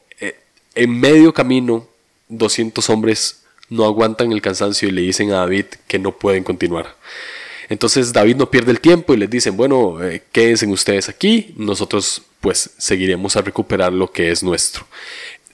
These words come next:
Sucede algo más, se topan a, a un egipcio que era ex esclavo de uno de los amalecitas,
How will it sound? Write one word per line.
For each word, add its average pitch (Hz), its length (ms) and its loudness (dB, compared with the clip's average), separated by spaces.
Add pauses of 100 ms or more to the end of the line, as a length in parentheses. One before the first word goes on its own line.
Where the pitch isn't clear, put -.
(680)
Sucede 113 440 4
algo 110 260 4
más, 170 360 4
se 117 100 0
topan 110 400 0
a, 101 120 4
a 98 200 -2
un 101 180 2
egipcio 147 520 0
que 107 140 0
era 98 300 0
ex - 280 -4
esclavo 104 520 2
de 101 80 2
uno 104 160 -2
de 101 60 0
los 98 120 -2
amalecitas, 101 680 -2